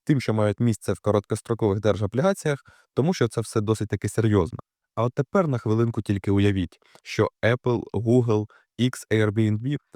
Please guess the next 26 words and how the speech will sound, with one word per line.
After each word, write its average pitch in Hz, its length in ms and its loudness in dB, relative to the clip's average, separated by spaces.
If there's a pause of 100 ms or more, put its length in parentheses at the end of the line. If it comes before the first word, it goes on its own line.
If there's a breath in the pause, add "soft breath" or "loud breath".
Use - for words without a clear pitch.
(100)
всі 107 260 -8
вони 135 220 2
досліджують 123 540 0
можливість 104 440 -2
впровадження 101 520 0 (100)
стейблкоїнів. 104 920 0 (280 soft breath)
Наприклад, 123 600 -2
Google 117 400 0
Cloud 123 300 -2 (180)
уже 120 220 -4
почав 120 280 -2
приймати 110 420 -2
платежі 104 440 -2
в 101 40 -2
стейблкоїнах, 101 840 2 (260 soft breath)
і 131 80 -2
це 123 400 -2
тільки 98 340 0
початок. - 600 -2 (200)
Принаймні, 151 420 -2
згадайте, 123 460 -2
як 101 280 -2
всі - 400 -4
переходили 101 580 0
з - 80 -8
карт 170 240 -2